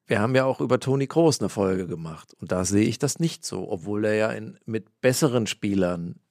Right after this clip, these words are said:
äh, als Modric in der Nationalmannschaft, äh, zusammenspielt. Also die Verantwortung fürs Ganze und auch damit leben, wenn mein Nebenmann nicht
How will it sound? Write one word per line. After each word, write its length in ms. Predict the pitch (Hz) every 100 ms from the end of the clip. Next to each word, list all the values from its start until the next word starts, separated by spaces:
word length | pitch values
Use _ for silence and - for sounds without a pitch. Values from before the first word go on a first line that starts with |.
| _ -
äh, 80 | 101
als 460 | 90 85 104 -
Modric 480 | 101 104 - 101 - 117
in 100 | 101
der 80 |
Nationalmannschaft, 960 | 95 95 92 92 90 90 85 87 80 _ - - - - -
äh, 360 | 87 85 87
zusammenspielt. 760 | - 92 90 85 - - 85 -
Also 220 | 98 92 73 _ -
die 80 |
Verantwortung 720 | - 107 123 143 - 131 131 123
fürs 220 | 120 -
Ganze 460 | 113 127 131 113 -
und 180 | 120
auch 160 | - -
damit 320 | 110 107 104
leben, 540 | 107 117 135 147 156 120
wenn 160 | 117
mein 340 | 110 107 104 - _
Nebenmann 760 | 107 110 127 127 120 110 110 107 - _ _ -
nicht 640 | 110 120 - - -